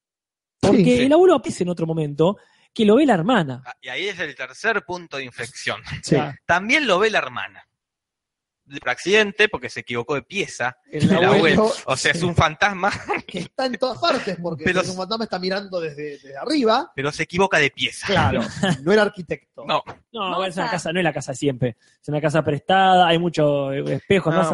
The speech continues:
Speaker 3: más
Speaker 2: Tiene
Speaker 3: vale.
Speaker 2: carteles en las puertas, vos lo dijiste.
Speaker 1: Ah, es verdad, pero ninguno dice, este, eh, portal
Speaker 2: Está
Speaker 1: pa-,
Speaker 2: bien.
Speaker 1: para abuelos muertos.
Speaker 4: Vamos a, a regar del cielo, donde el
Speaker 3: También.
Speaker 4: niño
Speaker 2: Claro.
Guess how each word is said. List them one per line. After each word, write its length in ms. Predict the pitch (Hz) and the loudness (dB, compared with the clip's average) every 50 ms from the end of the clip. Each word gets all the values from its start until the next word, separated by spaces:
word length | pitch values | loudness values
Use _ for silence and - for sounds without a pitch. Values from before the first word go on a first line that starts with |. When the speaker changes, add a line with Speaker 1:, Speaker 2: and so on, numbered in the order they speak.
| 147 135 123 | -2 -4 -4
Speaker 3:
más 80 | 127 | -2
Speaker 2:
Tiene 160 | - 269 294 | 0 0 0
Speaker 3:
vale. 100 | 285 277 | 2 0
Speaker 2:
carteles 340 | 247 240 240 277 277 277 226 | 0 0 0 0 -2 -2 -2
en 60 | 247 | -2
las 120 | 233 190 - | -4 -4 -2
puertas, 340 | - 285 302 277 240 - 190 | 2 2 2 4 2 0 0
vos 140 | 190 233 247 | 0 2 0
lo 60 | 233 | 0
dijiste. 580 | 220 214 185 269 247 - - 165 165 139 127 - | -2 -4 -4 -4 -6 -6 -4 -4 -6 -6 -6 -6
Speaker 1:
Ah, 180 | - 143 147 147 | -4 0 0 2
es 40 | 147 | 2
verdad, 260 | 151 143 139 135 135 139 | 2 0 -2 -2 -4 -4
pero 180 | 143 135 143 | -4 -2 -2
ninguno 280 | 156 175 180 170 175 160 | 0 2 2 4 4 4
dice, 420 | 160 156 147 - 156 147 135 123 - 160 170 170 160 143 - | 4 4 2 2 0 0 0 -2 -4 -6 -6 -6 -6 -6 -4
este, 880 | 151 143 143 139 - _ - 147 139 139 139 147 139 143 147 147 151 147 | -2 0 0 0 -2 _ 0 0 0 0 -2 -4 -6 -6 -6 -6 -6 -6
eh, 40 | 135 - | -2 2
portal 880 | - 185 180 180 - 190 190 190 190 190 180 175 165 151 147 139 147 - _ _ 226 196 | 2 2 4 2 2 2 2 4 4 2 2 0 0 -2 -4 -6 -8 -12 _ _ -20 -20
Speaker 2:
Está 200 | - - - 190 | -20 -18 -10 -2
Speaker 1:
pa-, 100 | 180 175 160 | 2 2 4
Speaker 2:
bien. 60 | 147 | 4
Speaker 1:
para 180 | 139 175 170 165 | 4 4 6 6
abuelos 260 | 170 185 180 165 151 | 6 6 6 4 4
muertos. 640 | 151 151 143 143 139 135 - 143 127 123 - _ _ _ _ _ _ _ _ _ _ _ _ _ _ _ _ _ _ _ _ _ _ _ | 2 2 0 0 0 -2 -2 -4 -4 -4 -6 _ _ _ _ _ _ _ _ _ _ _ _ _ _ _ _ _ _ _ _ _ _ _
Speaker 4:
Vamos 220 | - 269 302 330 - - | -10 -10 -10 -10 -8 -8
a, 360 | 240 220 208 202 196 185 190 196 - - 233 - - - - | -6 -4 -4 -4 -4 -4 -6 -8 -10 -8 -6 -6 -6 -6 -6
a 320 | - 196 190 185 180 180 180 - | -6 -4 -4 -4 -4 -8 -10 -12
regar 480 | 190 190 190 196 208 214 220 220 220 214 | -10 -8 -6 -4 -2 -2 -2 -2 -2 -2
del 160 | 175 165 170 | -2 -2 -4
cielo, 520 | - - 269 254 247 220 202 190 180 165 _ 185 160 - - | -8 -6 -2 -2 0 0 0 -2 -4 -4 _ -2 -2 -2 -2
donde 300 | 196 220 220 170 - 220 220 | -4 -6 -4 -4 -4 -4 -4
el 100 | 220 226 | -2 0
Speaker 3:
También. 300 | 220 214 208 269 277 277 | 0 2 2 4 4 2
Speaker 4:
niño 140 | 247 - - | 2 2 2
Speaker 2:
Claro. 380 | 247 247 226 214 190 175 165 | 2 4 4 4 2 0 -2